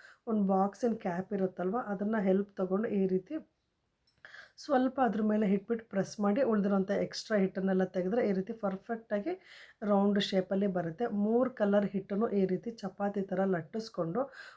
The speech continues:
ಒಂದ್ರ ಮೇಲೆ ಒಂದು ಹಾಕ್ಕೊಂಡು ಈ ರೀತಿ ಸುತ್ಕೊಳ್ತಿದ್ದೀನಿ. ಸುತ್ಕೊಂಡ್ಬಿಟ್ಟು ನಿಮಗೆ ಇಲ್ಲಿ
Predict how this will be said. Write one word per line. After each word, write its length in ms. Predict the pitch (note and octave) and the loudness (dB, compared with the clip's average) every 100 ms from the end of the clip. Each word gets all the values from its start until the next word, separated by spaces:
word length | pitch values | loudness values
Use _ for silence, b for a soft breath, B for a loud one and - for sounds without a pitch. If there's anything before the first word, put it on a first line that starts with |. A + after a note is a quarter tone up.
| - | -6
ಒಂದ್ರ 320 | A3 G#3+ A#3 | 0 2 4
ಮೇಲೆ 300 | A#3+ A3+ A#3 A#3+ | 4 4 2 0
ಒಂದು 280 | G3+ G3 G3+ | 0 0 0
ಹಾಕ್ಕೊಂಡು 480 | G3 F#3 - G#3 C4 | -2 -4 -2 -2 0
ಈ 140 | G#3 G3 | 2 4
ರೀತಿ 260 | F#3+ C4 | 2 0
ಸುತ್ಕೊಳ್ತಿದ್ದೀನಿ. 920 | B3 G3+ G3 - G3+ F#3 F#3 E3+ F#3 D4 | -6 -8 -8 -4 0 0 -2 -4 -2 -4
ಸುತ್ಕೊಂಡ್ಬಿಟ್ಟು 840 | - B3+ A#3+ - A#3+ G3+ D#3+ D#3+ C#4+ - B B B B C4 | -4 -6 -8 -6 -2 0 -2 -2 -6 -8 B B B B -2
ನಿಮಗೆ 320 | D4 C#4+ C#4 | 0 6 6
ಇಲ್ಲಿ 220 | A3 G#3+ | 8 6